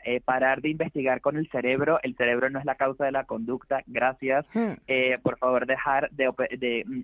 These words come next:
Speaker 1: investigar los cerebros de personas homosexuales, bisexuales y trans para, mm, confirmar una hipótesis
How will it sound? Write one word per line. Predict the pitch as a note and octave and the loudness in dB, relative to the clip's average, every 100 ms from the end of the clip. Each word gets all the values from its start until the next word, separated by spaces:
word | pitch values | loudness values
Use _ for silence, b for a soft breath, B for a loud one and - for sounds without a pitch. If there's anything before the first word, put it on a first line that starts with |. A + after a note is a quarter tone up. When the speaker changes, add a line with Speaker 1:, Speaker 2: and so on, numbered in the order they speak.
| C#3+ | -4
Speaker 1:
investigar | C3 A#2+ C3 B2 | -4 -4 -6 -4
los | B2+ | -2
cerebros | D3 B2+ C3 | -2 -2 -2
de | C#3 | -4
personas | A#2+ A#2+ A#2+ C3+ | -6 -6 -6 -6
homosexuales, | C3 C3 B2+ B2 A#2+ B2+ C3 - | -8 -10 -8 -2 0 0 -4 -6
bisexuales | B2+ B2 B2 A#2 B2 | -6 -4 -2 -2 -4
y | |
trans | A#2+ A#2 B2 C3 | -4 -2 -4 -2
para, | B2+ A2 - | 0 0 0
mm, | A2+ B2 | -6 -4
confirmar | B2+ B2 B2 A2+ | -4 -2 -2 -2
una | B2 | -2
hipótesis | B2+ B2+ B2 B2+ C3 C3 | -2 -4 -4 -6 -6 -6